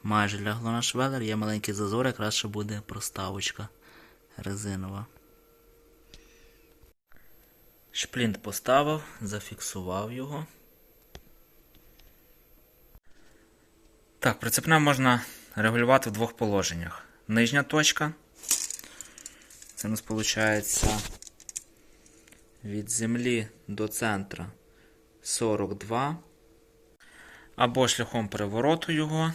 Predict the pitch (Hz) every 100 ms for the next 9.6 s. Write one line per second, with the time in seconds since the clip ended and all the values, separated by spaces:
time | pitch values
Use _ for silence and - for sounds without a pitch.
0 | - - - 107 117 - 101 98 - 98
1 | 95 92 95 92 - - 120 143 165 -
2 | - - - - _ _ - - 110 120
3 | 117 - - - 101 90 - - - 98
4 | 101 - - 92 - - _ _ _ _
5 | _ _ _ _ _ _ _ _ - -
6 | - - - - _ _ _ _ - -
7 | - 120 113 120 131 117 110 120 147 180
8 | 175 - - 120 110 110 107 104 110 113
9 | 117 - 131 165 170 123